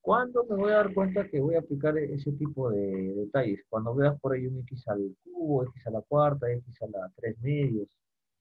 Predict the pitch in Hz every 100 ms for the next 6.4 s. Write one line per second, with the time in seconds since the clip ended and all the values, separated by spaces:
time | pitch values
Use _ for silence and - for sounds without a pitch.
0 | _ _ _ - 120 120 165 151 139 127
1 | 143 160 185 185 151 - - 151 151 139
2 | 127 131 131 127 117 117 113 110 95 92
3 | _ - 101 104 110 120 127 120 110 101
4 | 98 - 131 139 139 139 98 110 113 101
5 | 113 110 104 101 - 107 - 92 98 95
6 | 95 95 92